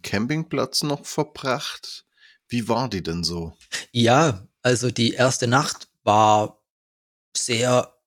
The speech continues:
Speaker 2: angenehm, muss ich sagen. Ja, ich hab das Zelt ja zum ersten Mal aufgebaut, was ja auch so ein Kardinalsfehler ist, das Zelt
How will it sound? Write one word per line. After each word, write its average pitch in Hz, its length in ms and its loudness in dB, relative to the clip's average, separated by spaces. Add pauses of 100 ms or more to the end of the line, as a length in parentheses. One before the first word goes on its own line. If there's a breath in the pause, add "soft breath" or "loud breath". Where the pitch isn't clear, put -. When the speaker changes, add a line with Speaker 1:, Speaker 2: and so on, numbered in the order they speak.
(460)
Speaker 2:
angenehm, 135 460 2
muss 104 160 -6
ich - 100 -4
sagen. 98 360 2
Ja, 101 120 -4
ich 104 80 -4
hab 135 120 0
das - 120 -2
Zelt 196 260 0
ja 113 120 2
zum 110 120 -6
ersten 110 320 -4
Mal 104 180 2
aufgebaut, 107 500 2
was 110 160 -2
ja 110 100 4
auch 120 100 4
so - 120 -4
ein 113 60 -6
Kardinalsfehler 107 800 2
ist, 113 340 -2
das - 180 -8
Zelt 123 400 -2